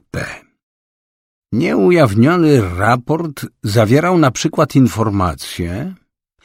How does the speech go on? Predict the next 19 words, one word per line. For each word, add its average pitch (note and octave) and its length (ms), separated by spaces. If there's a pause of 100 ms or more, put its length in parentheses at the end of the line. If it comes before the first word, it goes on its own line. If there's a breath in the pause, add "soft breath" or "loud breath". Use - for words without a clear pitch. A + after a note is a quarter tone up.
(180 soft breath)
że G#2+ 160
na A#2 140
współpracy A2+ 960
z - 200
telewizją C3+ 640
publiczną C#3+ 800
zarabiała A2+ 600 (200)
tylko A3 600
firma F3+ 760 (340 loud breath)
Lwa A2+ 480
Rywina, D3 720 (880)
Heritage C3+ 640
Films, - 800 (680)
bo A#2 160
telewizja E3 540
już F3 220
na D#3+ 80
etapie D#3+ 420
podpisywania D3+ 1300